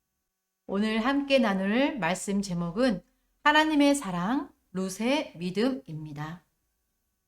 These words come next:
크신 은혜 내려주실 줄 믿고, 예, 말씀으로 들어가겠습니다.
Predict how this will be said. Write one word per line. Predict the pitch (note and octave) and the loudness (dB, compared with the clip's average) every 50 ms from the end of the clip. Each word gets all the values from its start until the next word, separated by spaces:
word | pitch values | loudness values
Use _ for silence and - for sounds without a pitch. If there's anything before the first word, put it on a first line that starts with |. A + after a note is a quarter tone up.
| _ _ _ | _ _ _
크신 | - B3 A3+ C4+ B3 A#3+ - | -12 -8 -2 -2 -2 -2 -2
은혜 | F#3 F#3 F#3 F#3+ | -4 -6 -4 -4
내려주실 | F#3 E3+ E3 F3+ F3 F3+ - F#3 F3 - | -4 -4 -4 -4 -6 -8 -10 -12 -12 -10
줄 | - F#3+ F#3 | -10 -8 -8
믿고, | E3+ D#3+ D#3+ - _ - - E3+ F#3 A#3 C#4+ E4 E4+ - - - _ _ - | -8 -8 -10 -14 _ -14 -10 -6 -4 -4 -2 -4 -4 -8 -14 -20 _ _ -16
예, | D#3 D3+ D#3 - _ _ | -14 -14 -14 -16 _ _
말씀으로 | - - D3 - - - F3 E3+ | -18 -16 -14 -14 -12 -12 -12 -12
들어가겠습니다. | - - F3 E3 E3 E3 E3 - - E3+ E3 D#3+ D#3 D#3+ F3 G#3 B3 D4 E4 - - - | -12 -14 -14 -12 -12 -12 -12 -14 -12 -10 -10 -10 -8 -6 -2 0 2 2 0 -2 -6 -14